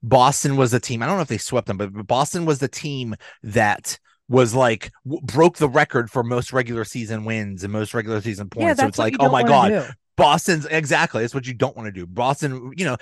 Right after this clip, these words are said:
Speaker 1: and that's the thing. Boston peaked at the wrong time. Boston peaked early, and Florida peaked at the perfect time. You peak at the playoffs. That's all. It's, and that, that's kinda what sucks is it's not, you know, maybe the best team. It's a team that gets hot at the, at the best time.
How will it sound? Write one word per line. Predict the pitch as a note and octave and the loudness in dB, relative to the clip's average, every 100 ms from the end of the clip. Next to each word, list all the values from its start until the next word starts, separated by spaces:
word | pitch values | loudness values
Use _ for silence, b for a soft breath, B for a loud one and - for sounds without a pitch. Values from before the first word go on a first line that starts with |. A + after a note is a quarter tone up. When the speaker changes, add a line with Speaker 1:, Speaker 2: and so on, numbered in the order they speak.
| B | B
Speaker 1:
and | F3 | -2
that's | G#3 A3 | 0 0
the | A3+ | 0
thing. | B3 E3+ F#2+ b _ - | 0 -2 -6 b _ -6
Boston | F3 G#3+ G#3+ | -4 -4 -8
peaked | F3+ A3 G3 | -6 -6 -4
at | G#3+ | -4
the | G3 | 0
wrong | F#3+ F#3+ F#3+ | 2 2 2
time. | F3+ F#3+ F#3+ G2+ | 0 0 -2 -4
Boston | G2 D#3 - F3+ | -2 -2 -4 -8
peaked | G3 F3 - | -10 -6 -2
early, | G3 F#3 C#3+ C3+ B B E3+ | 0 0 -2 -4 B B -8
and | E3+ E3 | -8 -8
Florida | C#3+ F#3+ G#3+ G#3 F3+ | -6 2 4 4 0
peaked | - G3 - | -2 -6 -4
at | F#3 | 0
the | - - | 0 -4
perfect | - C4 C4 - | 2 2 2 -4
time. | B2+ G#2 | -8 -6
You | B2 D#3+ | -4 -4
peak | - G#3+ G#3 | -2 -2 -2
at | |
the | G3+ | -6
playoffs. | - A3 G3 - - - - - _ _ _ _ _ | -2 0 0 -4 -14 -14 -16 -20 _ _ _ _ _
That's | B3 - | -2 2
all. | F#3 A3 B - | 2 2 B 0
It's, | G#3+ - | 0 0
and | A#3 A#3+ | -4 -2
that, | A#3 | -6
that's | - A#3 - | -6 -6 -8
kinda | - B3+ B3+ | -6 -2 -2
what | A#3+ - | -2 0
sucks | A#3 A3+ - | 0 0 -2
is | F#3 | -6
it's | F#3 - | -6 -4
not, | G3+ G3 | -4 -4
you | F#3 | -4
know, | F3 | -6
maybe | E3+ E3+ | -4 -2
the | E3+ | 0
best | D#3+ D#3+ - | 0 -2 -2
team. | F3 | -4
It's | D#3 C3+ | -4 -4
a | |
team | - D#3 | -8 -8
that | C3 | -8
gets | B2 B2 - | -8 -10 -12
hot | - C3+ B2 | -2 0 2
at | A#2 - | 0 -2
the, | A#2+ | -2
at | G#2+ | -2
the | G2+ | 0
best | A2 - | -2 -2
time. | - E2 C#2+ | -8 -12 -12